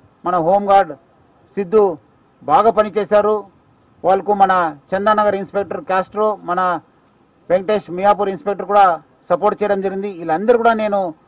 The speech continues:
పేరు పేరుగా అభినందిస్తున్నాను. ముఖ్యంగా పబ్లిక్ అందరూ కూడా కోరుతున్నాను, మీరు సెకండ్ హ్యాండ్ వెహికల్ తీసుకోవాలనుకుంటే మీరు అన్ని డాక్యుమెంట్స్ వెరిఫై చేయండి. చాలాసారి మన తెలంగాణ పోలీస్ తరఫు నుంచి హైదరాబాద్, సైబరాబాద్, రాచకొండ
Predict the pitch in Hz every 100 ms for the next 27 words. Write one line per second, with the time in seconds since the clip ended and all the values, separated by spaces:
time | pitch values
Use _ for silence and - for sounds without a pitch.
0 | _ _ - 190 220 202 214 202 185 202
1 | 196 185 190 180 156 135 - _ _ _
2 | _ _ 214 - 247 247 226 190 160 _
3 | 180 185 240 208 214 233 240 214 214 208
4 | 220 214 220 214 - - 170 214 214 180
5 | 151 _ _ _ - 180 247 240 240 220
6 | 170 196 208 220 - 214 - 214 202 196
7 | 185 196 208 202 175 143 175 180 156 156
8 | 196 220 233 185 185 196 202 156 175 180
9 | 180 - 180 175 165 156 _ _ _ _
10 | _ _ 175 185 214 226 214 214 208 190
11 | 170 - _ - 175 196 196 180 190 196
12 | 202 180 202 156 214 202 - 156 180 202
13 | 196 196 151 180 190 196 180 175 190 202
14 | 202